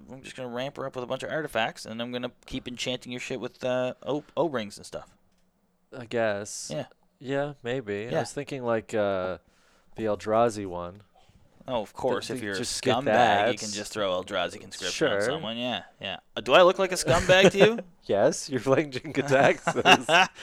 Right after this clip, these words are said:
Speaker 1: <laughs> Jin should have that in his deck. Um, the one, uh, Reality Heist, another great instant. Uh,
Speaker 2: I didn't look
Speaker 1: it
Speaker 2: at that
Speaker 1: looks
Speaker 2: one.
Speaker 1: bad because it costs seven,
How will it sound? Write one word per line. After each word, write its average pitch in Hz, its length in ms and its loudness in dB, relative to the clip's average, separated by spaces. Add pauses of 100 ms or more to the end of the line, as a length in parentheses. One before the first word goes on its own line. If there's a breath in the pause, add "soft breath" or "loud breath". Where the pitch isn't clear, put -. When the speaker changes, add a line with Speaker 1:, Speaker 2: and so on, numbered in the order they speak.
Speaker 1:
<laughs> - 220 0
Jin 160 260 0
should 135 200 0
have 110 200 6
that 98 160 -2
in 98 100 -10
his 101 120 -12
deck. 95 340 -4
Um, 131 460 8 (480 loud breath)
the 131 120 0
one, 135 380 -2 (100)
uh, 113 40 -10
Reality 113 480 4
Heist, 127 280 0
another 107 180 -8
great 104 380 -8 (100)
instant. 113 540 -12 (100)
Uh, 87 340 -6
Speaker 2:
I 95 60 -8
didn't 90 240 -10
look 87 80 -8
Speaker 1:
it 85 80 -12
Speaker 2:
at - 60 -16
that - 120 -6
Speaker 1:
looks 180 220 0
Speaker 2:
one. - 80 -12
Speaker 1:
bad 170 380 0
because 113 220 -6
it 113 100 -10
costs 113 280 -2
seven, 135 300 0